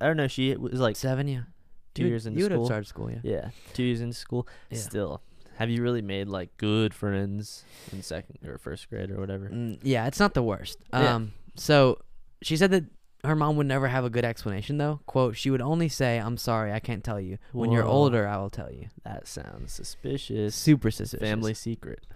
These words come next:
Speaker 2: Yeah. So then four years later, she's eleven.
Speaker 1: I loved that year.
Speaker 2: And it happened again. Grabbed up all the kids, went to New, um,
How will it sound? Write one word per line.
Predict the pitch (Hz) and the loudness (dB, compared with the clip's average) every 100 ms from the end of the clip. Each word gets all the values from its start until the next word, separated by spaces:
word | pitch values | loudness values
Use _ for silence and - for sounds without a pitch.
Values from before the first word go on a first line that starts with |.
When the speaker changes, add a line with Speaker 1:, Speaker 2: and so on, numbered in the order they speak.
| - - - | -16 -10 0
Speaker 2:
Yeah. | 123 92 - - - - | 0 0 -8 -16 -20 -14
So | - 151 143 135 _ _ _ _ _ - _ _ _ _ _ _ _ - | 2 6 8 6 _ _ _ _ _ -20 _ _ _ _ _ _ _ -4
then | 123 190 175 170 | 6 8 8 6
four | 156 165 | 4 6
years | 147 143 123 | 8 6 4
later, | 117 123 151 - _ | 2 0 -2 -8 _
she's | - - 113 | -14 -6 -2
eleven. | 113 120 107 135 139 _ _ _ - - - - - - | 2 2 0 -4 -6 _ _ _ -8 -8 -8 -20 -16 -8
Speaker 1:
I | 101 | -6
loved | 98 107 110 | -4 -6 -6
that | 80 | -6
year. | 92 101 - _ - | -6 -8 -10 _ -4
Speaker 2:
And | 127 123 120 117 110 _ _ _ _ _ 123 | 2 4 4 0 -4 _ _ _ _ _ 0
it | 135 | 4
happened | 143 147 139 | 4 4 2
again. | 160 143 - - _ - - - - - - - - | 2 0 -6 -18 _ -20 -20 -20 -20 -20 -20 -12 2
Grabbed | 127 123 123 | 4 6 4
up | 120 | 2
all | 123 | 2
the | 117 | 2
kids, | 143 156 151 - _ - | 2 2 0 -14 _ -6
went | 123 123 | -2 0
to | 123 | 0
New, | 117 120 117 101 - _ - | 0 2 2 0 -8 _ -8
um, | 110 98 98 | -6 -4 -8